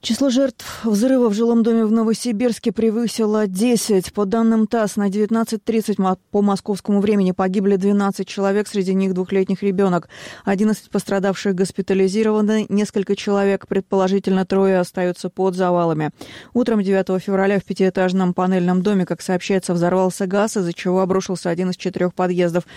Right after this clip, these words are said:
Начался пожар. В области объявлен траур. Эвакуированных жителей дома разместили в школе. Весь дом, по словам властей, позже будет переселён в одну из новостроек в рамках по-, программы по расселению ветхого жилья.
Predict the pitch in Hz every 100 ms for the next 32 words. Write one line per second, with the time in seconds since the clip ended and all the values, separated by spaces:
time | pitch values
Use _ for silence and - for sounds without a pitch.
0 | - - 202 196 202 185 202 190 _ 185
1 | 185 185 180 175 190 180 170 190 170 180
2 | 180 185 180 196 208 214 214 180 190 196
3 | 208 190 190 185 175 185 180 175 202 202
4 | - - - - 214 220 220 - 233 220
5 | - - 233 202 185 214 226 196 214 196
6 | 185 185 185 175 175 - 202 - 196 190
7 | 175 175 180 175 175 185 175 165 180 175
8 | 180 175 - 190 185 - - - 196 196
9 | 190 185 196 - _ - 226 220 _ 220
10 | 220 185 175 175 180 175 - _ _ _
11 | 190 190 - 170 170 170 170 - 175 156
12 | - 165 160 165 175 156 -